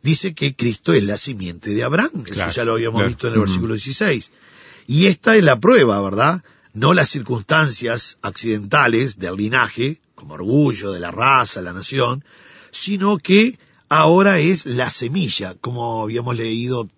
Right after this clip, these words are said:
Speaker 1: tiempo atrás, el esperma, que es la palabra semilla.
Speaker 2: Semilla.
Speaker 1: Entonces, lo que está asegurando acá, de una manera muy vívida,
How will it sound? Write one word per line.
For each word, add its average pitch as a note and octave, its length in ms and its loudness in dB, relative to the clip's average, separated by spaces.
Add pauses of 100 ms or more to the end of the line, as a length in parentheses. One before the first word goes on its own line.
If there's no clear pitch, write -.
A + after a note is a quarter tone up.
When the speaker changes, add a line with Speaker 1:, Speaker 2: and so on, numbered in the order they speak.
(180)
Speaker 1:
tiempo G2 320 -4
atrás, C3+ 460 0
el G2 120 -2
esperma, G#2 920 -4 (200)
que A2 140 -4
es G#2+ 40 0
la A#2+ 80 -2
palabra A2+ 400 -2 (280)
semilla. G2 460 -8 (140)
Speaker 2:
Semilla. E2 500 -10
Speaker 1:
Entonces, F#3+ 680 0
lo C#3+ 220 0
que A2+ 100 -8
está A3 440 -2
asegurando A2+ 640 -4
acá, B2 220 -2
de G#2 100 -4
una G#2+ 140 -2
manera A2+ 200 -2
muy C3 320 0
vívida, A#2 480 0